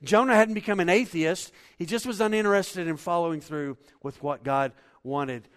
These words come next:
for him. And I must, I've wondered this week that Jonah just down there just chuckled momentarily when he realized, when his spiritual senses and light kinda came on and he just realized, "You know what? God's gonna have his way in my life.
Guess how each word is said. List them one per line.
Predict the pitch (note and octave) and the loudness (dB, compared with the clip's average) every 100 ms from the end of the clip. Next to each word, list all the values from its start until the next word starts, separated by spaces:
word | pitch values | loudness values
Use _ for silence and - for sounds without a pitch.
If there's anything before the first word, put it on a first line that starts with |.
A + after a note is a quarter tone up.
| _ | _
for | - C#3 B2+ | -12 -8 -8
him. | B2+ A#2 A2 | -8 -10 -10
And | A2+ A#2 | -10 -4
I | D3 | -4
must, | C#3+ C#3 D3 - - | -4 -6 -6 -10 -10
I've | D3+ | -10
wondered | D3 D#3 D3+ C#3 | -8 -10 -10 -12
this | C#3+ | -16
week | C3+ C#3 C3+ | -10 -10 -8
that | C#3 B2+ | -10 -10
Jonah | A#2 C#3 C#3 C3 _ _ - _ | -10 -8 -8 -10 _ _ -20 _
just | - B2+ | -16 -14
down | C#3 C3 C3 | -10 -8 -8
there | B2 | -12
just | A2 A#2+ - | -12 -16 -16
chuckled | - C#3 - A#2+ G#2+ - _ _ _ _ _ - | -10 -10 -8 -12 -12 -20 _ _ _ _ _ -14
momentarily | A#2+ A#2 A2 A#2 A2 G2+ G2+ G#2 _ | -12 -12 -10 -10 -10 -12 -14 -18 _
when | A#2 | -16
he | A2 | -12
realized, | A2+ A#2+ A#2 G#2+ G#2+ G#2+ - _ _ _ _ _ _ _ _ _ _ | -10 -6 -6 -8 -10 -14 -20 _ _ _ _ _ _ _ _ _ _
when | B2 | -14
his | A#2+ | -14
spiritual | - - C#3+ C#3+ | -14 -8 -8 -8
senses | C3 C#3 B2+ C3+ B2 | -16 -14 -14 -12 -14
and | A#2+ A#2 | -12 -8
light | B2+ B2+ | -10 -10
kinda | C3 | -14
came | A#2+ B2 A#2 | -12 -12 -10
on | A#2 A2+ | -10 -10
and | A2 G#2+ | -12 -14
he | |
just | A2+ - | -16 -14
realized, | A#2+ A2 A2 G#2+ - | -12 -8 -10 -10 -14
"You | |
know | B2 | -14
what? | C3+ C3+ | -10 -10
God's | A2+ C3 C#3 | -8 -8 -10
gonna | A#2+ | -14
have | A#2 A2+ | -12 -14
his | G#2 G#2+ | -14 -16
way | G#2 G2+ | -16 -16
in | F#2 | -16
my | F#2 | -18
life. | F2+ F2 F2 - _ | -18 -20 -20 -20 _